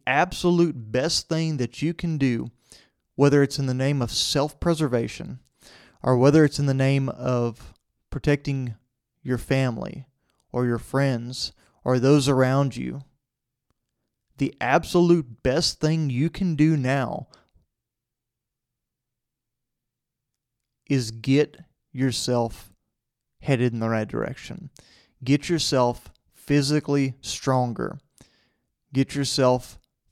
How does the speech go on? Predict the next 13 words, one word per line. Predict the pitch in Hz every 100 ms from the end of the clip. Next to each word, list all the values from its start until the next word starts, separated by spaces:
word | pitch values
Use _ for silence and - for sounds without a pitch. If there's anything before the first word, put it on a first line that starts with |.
| -
physically | 156 156 175 165 165
capable | 160 160 156 - 127 127 120
of | 127 131
enduring | 123 120 131 135 139 139 131 _ _ _ _ _
hardship. | - 127 127 - - 107 - - _ _ _ _ _ _ _ _ _ - - _ _ _ _ _ _ _ _ _ _ _ _ _ _
And | 139 131
as | 135 156 139
you | 156
do | 160 170
these | 156 -
physically | 156 156 160 147 147
hard | 143 - 127 131 139 117
things | 135 135 113 117 -